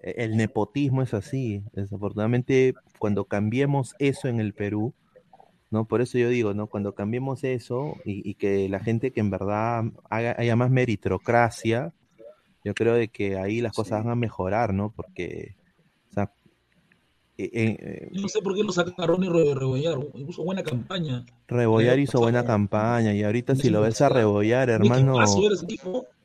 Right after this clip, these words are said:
Speaker 2: Bajó y tenía un equipazo, tenía la universidad de la nada.
Speaker 1: ¿viste cómo Jack
Speaker 2: Inventado.
Speaker 1: Durán lo, lo quiso putear a Uribe?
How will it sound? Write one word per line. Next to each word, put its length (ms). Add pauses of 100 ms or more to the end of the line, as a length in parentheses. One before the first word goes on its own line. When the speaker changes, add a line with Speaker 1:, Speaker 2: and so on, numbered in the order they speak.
(280)
Speaker 2:
Bajó 360
y 60
tenía 180
un 80
equipazo, 540
tenía 220
la 120
universidad 440
de 100
la 80
nada. 340 (300)
Speaker 1:
¿viste 420
cómo 280
Jack 240
Speaker 2:
Inventado. 100
Speaker 1:
Durán 300
lo, 360
lo 140
quiso 240
putear 460
a 40
Uribe? 420